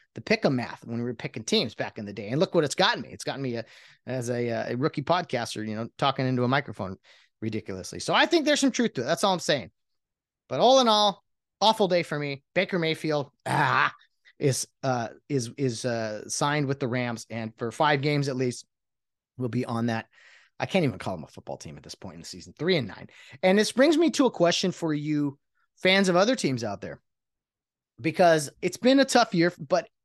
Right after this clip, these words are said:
all year I've been like, "Thank God they won the Super Bowl last year." Th-, I mean, 'cause otherwise I'd be, I'd, I'd be losing it. And so my question to you guys,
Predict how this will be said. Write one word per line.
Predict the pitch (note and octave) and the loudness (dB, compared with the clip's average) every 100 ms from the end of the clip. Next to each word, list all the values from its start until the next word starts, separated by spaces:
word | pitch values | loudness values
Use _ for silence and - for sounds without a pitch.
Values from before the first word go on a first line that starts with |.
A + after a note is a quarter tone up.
| _ _ - | _ _ -2
all | E3+ G3 | 2 2
year | D#3+ A3 G#3+ C3 - | 4 4 2 0 -6
I've | C#3+ | -8
been | C3+ C#3 | -6 -8
like, | B2 A#2 | -8 -12
"Thank | - F#3 F#3+ A3 - _ _ _ - | -6 0 2 0 -4 _ _ _ -4
God | C3+ D3 - D#2+ - _ _ _ - | 2 2 2 -6 -18 _ _ _ -6
they | C3 C#3 | 2 2
won | C3+ A#2 A2 G2+ | 2 0 -4 -6
the | |
Super | G2 G2 F2 | -8 -10 -10
Bowl | D2+ C#2+ | -14 -16
last | C#2 - | -14 -14
year." | E2 - - | -14 -14 -6
Th-, | G3+ | -4
I | F3+ | -2
mean, | E3 E3+ D#3+ | 2 4 4
'cause | E3+ D#3+ | 2 2
otherwise | G3 B3+ G3 E3 | 2 4 4 4
I'd | E3 | 2
be, | C#3+ C#3+ C3+ _ _ _ _ _ _ _ | 2 -2 -4 _ _ _ _ _ _ _
I'd, | - G3 - | -6 -6 -2
I'd | G#3+ G3 | -2 0
be | F3+ | 2
losing | A3+ B3+ - | 2 0 -8
it. | - _ _ _ _ _ _ _ _ _ | -12 _ _ _ _ _ _ _ _ _
And | - E3 | -8 0
so | G3+ | 2
my | G#3 | 2
question | G#3 A#3 D4+ - D4 | 0 2 2 2 0
to | - | 0
you | C3+ | 0
guys, | G#2+ F2+ E2 - | -2 -6 -10 -12